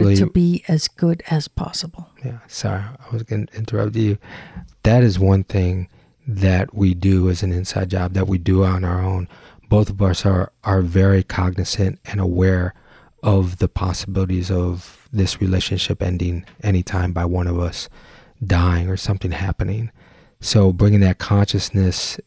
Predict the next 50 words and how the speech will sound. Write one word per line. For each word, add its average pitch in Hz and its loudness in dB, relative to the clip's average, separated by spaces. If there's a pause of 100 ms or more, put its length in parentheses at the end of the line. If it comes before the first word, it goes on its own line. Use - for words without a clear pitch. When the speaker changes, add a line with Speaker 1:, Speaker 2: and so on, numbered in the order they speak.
(140)
Speaker 1:
and 98 2
the 92 6
awareness 90 2
to - -8
step - -2
up, - -6 (580)
to 87 0
give 95 2
as 98 -4
much 92 0
as 90 -2
that 98 -2
we 98 -2
can, 92 -4
to 92 -6
see - 0
the 98 4
positive 90 0
light, 90 -4
to - -16
connect 95 -2
and 95 -2
wanna 90 -4
thrive. 95 -4 (560)
Both 104 4
of 101 2
us 92 2
are 92 2
doing 92 2
that 90 0
intentionally 104 -4 (480)
on 98 2
our 92 2
own 95 2
in 87 -4
different 92 -4
ways 90 4
that 95 -2
we 92 -2
do 87 -2
that. 85 -2
And 107 0
I, 98 2 (200)
that's 117 0
why 143 2
I 117 0
love 98 4
also, 90 0
I 92 0
have 104 0